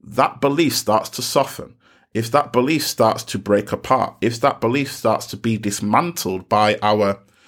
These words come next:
attention on it, by our critical analysis of it, then we create space for an alternative to come in.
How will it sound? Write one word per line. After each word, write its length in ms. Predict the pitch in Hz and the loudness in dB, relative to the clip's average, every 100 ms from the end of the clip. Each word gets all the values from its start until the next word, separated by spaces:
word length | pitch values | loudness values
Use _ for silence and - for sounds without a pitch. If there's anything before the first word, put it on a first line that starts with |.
| - - | -20 -20
attention 560 | - - 120 123 - 127 | -8 0 2 2 2 0
on 120 | 113 127 | 2 2
it, 180 | - - _ _ _ _ | 0 -8 _ _ _ _
by 260 | 104 107 - | 2 2 4
our 300 | 107 104 98 | 2 2 0
critical 880 | - - - 123 123 120 - 117 - | -4 -10 -4 -2 -2 -4 0 0 2
analysis 680 | 101 101 117 123 - 127 | 2 2 2 0 -4 -6
of 200 | - 117 | -2 -2
it, 240 | 135 175 _ _ _ - - - | 0 -4 _ _ _ -20 -20 -14
then 320 | 110 120 120 - | 0 2 2 -2
we 320 | 110 110 139 | -4 0 0
create 440 | 135 - 139 131 | 0 -2 2 2
space 480 | - - 143 131 - | 2 0 2 2 -2
for 100 | - | -2
an 100 | 107 | 0
alternative 640 | 104 104 127 120 117 110 - | 0 0 2 2 0 -4 -10
to 120 | - | -12
come 260 | - 101 | -6 -4
in. 160 | 90 - | -4 -8